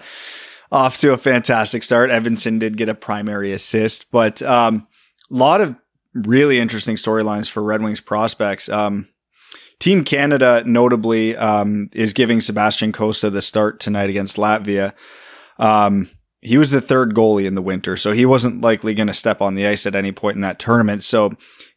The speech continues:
even if his only start is Latvia and Canada's plan is still to give Grand the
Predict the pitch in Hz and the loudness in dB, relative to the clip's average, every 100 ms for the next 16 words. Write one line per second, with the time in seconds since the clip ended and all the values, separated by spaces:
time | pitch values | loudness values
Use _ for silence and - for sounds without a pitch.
0 | - 165 180 185 156 147 139 135 120 - | -2 2 4 2 2 0 2 2 2 2
1 | 127 123 127 135 110 101 104 - 107 104 | 2 2 2 2 2 2 0 0 0 2
2 | 101 - 117 110 104 - 113 110 107 - | -2 -2 0 0 -2 -4 -2 -2 -2 -2
3 | 113 104 107 104 104 101 104 104 101 98 | -2 -2 -2 -2 -2 -2 -2 0 -4 -6
4 | 107 107 101 98 | -2 0 0 -4